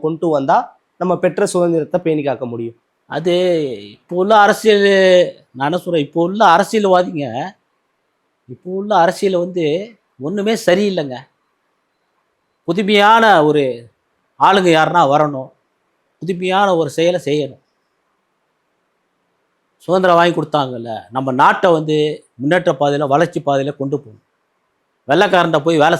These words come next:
Speaker 2: செய்யக்கூடாது. இங்க நம்ம வந்து நாட்டுல எல்லா இதுவும் வளமும் இருக்கு, எல்லா இதுவும் இருக்கு. அதனால தான் வெள்ளைக்காரன் வந்து நம்ம நாட்டை பிடிச்சது. நம்ம நாட்டுல எல்லாம் இருக்கிறனால தான் வெள்ளைக்காரன் பிடிச்சான் நாட்டை.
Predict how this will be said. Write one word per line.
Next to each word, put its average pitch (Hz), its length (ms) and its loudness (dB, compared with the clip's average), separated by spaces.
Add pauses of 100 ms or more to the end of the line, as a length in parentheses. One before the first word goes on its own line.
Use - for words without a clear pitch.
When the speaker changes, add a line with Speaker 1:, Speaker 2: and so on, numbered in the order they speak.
Speaker 2:
செய்யக்கூடாது. 120 440 -6 (1500)
இங்க 131 260 -6
நம்ம 135 240 -4
வந்து 160 180 -4 (220)
நாட்டுல 180 340 2 (140)
எல்லா 170 240 4 (460)
இதுவும் 175 240 4
வளமும் 180 340 4
இருக்கு, - 220 -6 (580)
எல்லா 143 220 0 (140)
இதுவும் 175 220 2
இருக்கு. 139 200 -4 (100)
அதனால 175 300 2
தான் 247 120 6
வெள்ளைக்காரன் 190 400 2
வந்து 165 160 -4
நம்ம 151 180 0
நாட்டை 151 280 2
பிடிச்சது. 123 380 -14 (2250)
நம்ம 117 200 -10
நாட்டுல 185 320 2 (100)
எல்லாம் 180 260 2
இருக்கிறனால 170 420 0
தான் 196 120 0
வெள்ளைக்காரன் 156 400 -2
பிடிச்சான் 131 380 -12
நாட்டை. 117 260 -12